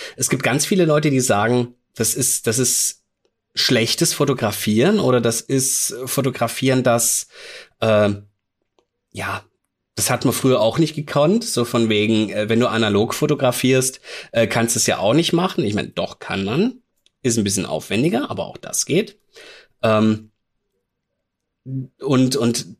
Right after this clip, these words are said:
das ist eben eine Arbeitsweise, die, die kann ich nicht, ist wie gesagt falsch, aber möchte ich nicht. Das ist nicht meine, meine Art.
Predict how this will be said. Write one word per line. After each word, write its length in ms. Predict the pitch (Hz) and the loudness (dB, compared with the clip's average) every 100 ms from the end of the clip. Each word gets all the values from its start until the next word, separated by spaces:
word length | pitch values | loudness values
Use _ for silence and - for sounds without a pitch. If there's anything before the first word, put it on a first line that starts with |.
| _ 131 - | _ -20 -10
das 220 | 98 - | -6 -2
ist 120 | 135 | -2
eben 260 | - 127 147 | -2 0 2
eine 80 | 117 | 2
Arbeitsweise, 580 | 110 135 - 113 131 123 | 0 0 0 0 0 0
die, 460 | 123 120 120 - _ _ - | 0 2 0 -6 _ _ 0
die 260 | 127 113 - _ _ _ _ _ _ - - - _ _ | 0 0 -8 _ _ _ _ _ _ -20 -20 -20 _ _
kann 200 | - 113 | -4 0
ich 140 | 151 151 | 0 -2
nicht, 160 | 139 | -2
ist 160 | 123 - | -2 0
wie 100 | 113 | 0
gesagt 240 | 110 101 | 0 0
falsch, 300 | - 104 - | -2 -4 -2
aber 100 | 143 | 0
möchte 380 | 143 190 240 233 | 2 2 -2 -2
ich 100 | - | -2
nicht. 340 | - 101 - | -2 -4 -8
Das 120 | - 190 | -10 -4
ist 100 | 123 | -2
nicht 180 | 120 | -2
meine, 400 | 120 117 123 123 - | 0 0 0 -2 -2
meine 260 | 113 120 | -2 -2
Art. 380 | 143 175 104 - | 0 -2 -4 -12